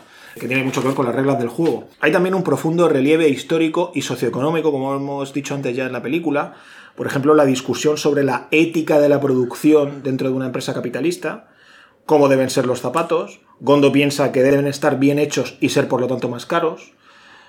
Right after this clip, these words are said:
La directiva que le propone esta opa hostil, piensan que deben ser hechos de peor calidad y abaratarse, porque la gente no compra tanto. Esto está muy presente.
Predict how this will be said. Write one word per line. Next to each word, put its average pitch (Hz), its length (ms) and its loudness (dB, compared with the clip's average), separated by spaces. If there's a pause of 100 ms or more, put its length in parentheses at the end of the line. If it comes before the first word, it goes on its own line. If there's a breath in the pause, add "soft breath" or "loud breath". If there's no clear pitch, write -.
(120)
La 139 200 2
directiva 160 840 2
que - 80 -6
le 127 80 -4
propone 135 300 -2
esta 135 220 -4
opa 135 200 0
hostil, 131 480 -2
piensan 139 340 -4
que 131 120 -2
deben 131 200 -4
ser 131 200 -4
hechos 143 340 -6
de 131 80 -2
peor 127 260 0
calidad 131 640 0
y 135 140 4
abaratarse, 160 960 0
porque 123 180 -8
la 120 80 -8
gente 127 200 -4
no 127 100 -8
compra 120 300 -6
tanto. 156 480 -6
Esto - 140 -20
está - 100 -12
muy 123 140 -6
presente. 160 560 -6